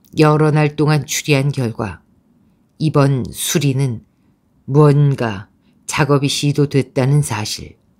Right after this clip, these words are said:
그 작업이 나를 향하고 있음을 느끼게 했다. 아내는 별장 수리 같은 일에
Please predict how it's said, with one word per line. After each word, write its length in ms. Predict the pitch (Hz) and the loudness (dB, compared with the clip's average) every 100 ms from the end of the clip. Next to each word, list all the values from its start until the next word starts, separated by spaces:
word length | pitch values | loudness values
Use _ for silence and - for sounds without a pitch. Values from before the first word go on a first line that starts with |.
| _ _ _ _ | _ _ _ _
그 180 | - | -4
작업이 580 | 147 123 123 120 131 120 _ _ _ | -2 -2 -2 -2 -4 -6 _ _ _
나를 580 | - 127 110 113 113 117 101 | -8 -6 -6 -6 -6 -6 -6
향하고 480 | - 117 107 - | -8 -8 -6 -6
있음을 580 | 110 107 - 117 120 127 - _ _ _ _ _ _ - | -6 -6 -6 -4 -4 -6 -12 _ _ _ _ _ _ -8
느끼게 540 | 127 - - 107 92 | -8 -8 -12 -10 -8
했다. 560 | 101 - - - - _ _ _ _ _ _ _ _ _ _ _ _ _ _ _ _ _ _ _ _ _ | -10 -12 -16 -14 -14 _ _ _ _ _ _ _ _ _ _ _ _ _ _ _ _ _ _ _ _ _
아내는 720 | 143 151 147 160 160 139 113 - _ _ | 0 2 2 2 0 -2 -4 -10 _ _
별장 580 | - 139 147 - 147 147 | 0 2 2 2 2 2
수리 500 | 147 127 139 135 120 | -2 -4 -2 0 0
같은 580 | 123 - - 135 127 | -2 -4 -8 -6 -2
일에 500 | 127 113 120 127 113 | -2 -2 -2 -2 -6